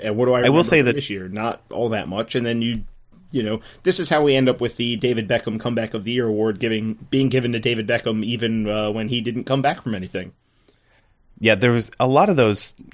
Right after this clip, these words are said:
Speaker 2: Comeback Player of the Year awards
Speaker 1: They
Speaker 2: went to players who came back from not being very good.
Speaker 1: Right.
Speaker 2: Not, not any actual, like, adversity that was imposed on them. Just they weren't very good for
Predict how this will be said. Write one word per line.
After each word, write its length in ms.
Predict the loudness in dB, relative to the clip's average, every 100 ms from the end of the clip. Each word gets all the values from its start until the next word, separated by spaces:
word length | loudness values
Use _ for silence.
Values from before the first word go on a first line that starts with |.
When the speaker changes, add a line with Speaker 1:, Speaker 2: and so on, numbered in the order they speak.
| -2
Speaker 2:
Comeback 340 | 2 2 2
Player 160 | 2 2
of 60 |
the 80 | 2
Year 140 | 2 2
awards 300 | 2 0 0
Speaker 1:
They 60 |
Speaker 2:
went 200 | -2 -4
to 320 | -2 0 0 0
players 380 | 2 2 2
who 100 | 0
came 260 | -2 0 4
back 240 | 4 2
from 300 | 0 0 2
not 260 | 2 2 2
being 240 | 2 4
very 220 | 4 2 2
good. 320 | 0 -2 -8 -6
Speaker 1:
Right. 220 | -2 2
Speaker 2:
Not, 240 | 4 4 4
not 180 | 4 6
any 300 | 4 2 2
actual, 500 | 2 2 0 2 2
like, 400 | 2 2 -2 -12 _ _ _
adversity 440 | -2 2 2 2 0
that 120 | 0
was 120 | -2
imposed 480 | -4 0 0 0 -2
on 100 | -4
them. 180 | -2 -4
Just 260 | -4 -6 -12 -14 -2
they 120 | 2
weren't 260 | 2 2 0
very 220 | 0 0
good 320 | 2 0 0
for 320 | -2 0 0